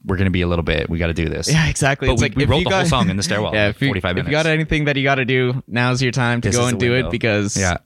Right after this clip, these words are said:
Speaker 2: I'm gonna be here for a while. And we wrote it in about an hour and a half,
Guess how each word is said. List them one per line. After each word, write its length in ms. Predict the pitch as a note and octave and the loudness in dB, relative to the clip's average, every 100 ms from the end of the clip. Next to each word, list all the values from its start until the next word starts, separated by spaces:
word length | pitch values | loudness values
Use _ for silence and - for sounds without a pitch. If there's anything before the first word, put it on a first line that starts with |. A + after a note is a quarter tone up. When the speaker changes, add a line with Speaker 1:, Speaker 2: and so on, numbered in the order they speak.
| - | -4
Speaker 2:
I'm 140 | A#2+ | -2
gonna 140 | B2 | 0
be 160 | A#2 A#2+ | 0 0
here 160 | A#2+ A2+ | 0 0
for 100 | G#2+ | 0
a 100 | G#2 | 2
while. 360 | G2 G#2 G2+ | 2 2 2
And 120 | G2 G#2 - - - - | 0 -4 -8 -14 -12 -4
we 80 | |
wrote 220 | B2 C3 C#3 | 0 2 2
it 120 | C3+ | 0
in 240 | B2+ A#2+ - | 0 -2 -4
about 220 | G#2 A2+ | -2 0
an 100 | A#2 | 2
hour 140 | A#2 A#2+ | 2 2
and 100 | A#2 | 2
a 40 | |
half, 280 | G#2+ B2+ D3+ | 2 0 -2